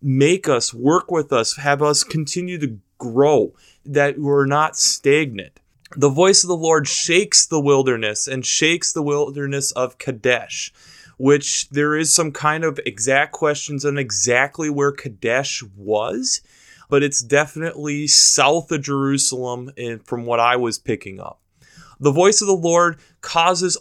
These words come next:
oaks to whirl and strips the forest bare." And this is kinda one of the things that then I kinda wanna get into a little bit, which I think is really interesting. So,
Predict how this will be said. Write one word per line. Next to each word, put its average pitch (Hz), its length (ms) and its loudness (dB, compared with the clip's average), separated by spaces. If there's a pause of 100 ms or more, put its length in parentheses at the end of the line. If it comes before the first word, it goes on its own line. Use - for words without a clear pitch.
oaks 190 380 4
to 226 100 0
whirl 151 640 2
and 147 160 -2
strips - 640 0
the 185 140 -2
forest 160 800 0
bare." 127 340 2 (640)
And 131 120 -2
this 175 180 2
is 220 120 0
kinda 185 240 0
one 175 160 -2
of 175 60 -4
the 170 100 -2
things 170 340 -6
that 151 200 -4
then 147 200 -2
I 139 220 -2
kinda 151 200 -4
wanna 143 200 -2
get 131 220 -4
into 143 440 -4
a - 20 2
little 131 320 2
bit, 123 320 0
which 127 380 -4 (120)
I 135 220 0
think 143 260 -4
is 110 160 -8
really 113 320 -4
interesting. 104 640 -6
So, 165 420 2